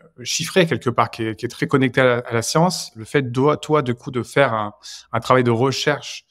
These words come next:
euh, avec, euh, avec, du coup, une thèse, du coup, cet aspect très scientifique aussi.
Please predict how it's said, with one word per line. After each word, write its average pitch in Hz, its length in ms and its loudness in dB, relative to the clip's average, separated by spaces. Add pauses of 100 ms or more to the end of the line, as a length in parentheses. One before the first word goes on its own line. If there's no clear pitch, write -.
(320)
euh, 107 540 -4
avec, 107 360 -6
euh, 110 200 -10
avec, 107 160 -10
du 110 80 -10
coup, - 140 -4
une 110 180 -2
thèse, 135 340 2
du - 80 -20
coup, - 180 -20 (160)
cet - 200 -16
aspect 120 240 -6
très 123 200 -6
scientifique - 540 -10
aussi. 147 380 -4